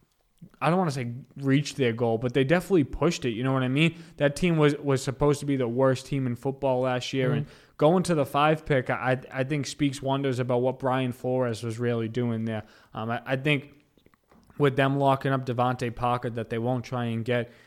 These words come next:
Speaker 1: a receiver early, but I definitely think that, uh, getting a running back would be helpful. Obviously, more offensive linemen, and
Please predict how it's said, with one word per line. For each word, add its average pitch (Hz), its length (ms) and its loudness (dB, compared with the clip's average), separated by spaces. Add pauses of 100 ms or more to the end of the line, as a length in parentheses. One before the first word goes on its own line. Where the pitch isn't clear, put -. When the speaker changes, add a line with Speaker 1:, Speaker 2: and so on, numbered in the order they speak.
(140)
Speaker 1:
a 123 100 -4
receiver 120 580 0
early, 117 400 0 (160)
but 123 120 -2
I 123 80 2
definitely 147 400 0
think 131 320 -4
that, 123 300 -4 (220)
uh, 110 380 -6
getting 127 300 -2
a 113 60 -2
running 123 300 0
back 120 240 0
would 120 120 -6
be 120 100 -4
helpful. 117 380 -4
Obviously, 120 440 -4
more 117 340 -2
offensive 113 460 -8
linemen, 113 460 -4 (300)
and 117 340 -6